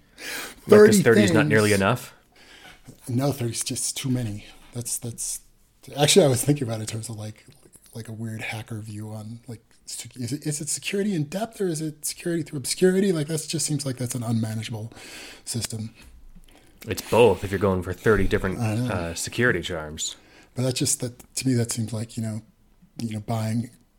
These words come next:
Speaker 1: twelve different brands of duct tape to s-, tie shut your screen door. Like, seems like,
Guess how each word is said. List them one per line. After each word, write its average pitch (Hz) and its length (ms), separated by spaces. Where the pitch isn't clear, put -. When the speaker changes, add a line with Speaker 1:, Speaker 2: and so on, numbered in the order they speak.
Speaker 1:
twelve 110 380
different 113 300
brands 110 300
of 107 120
duct 110 200
tape - 220
to 110 300
s-, - 140
tie 110 240
shut 113 260
your 113 120
screen 113 300
door. 110 320
Like, 120 160
seems - 260
like, 113 140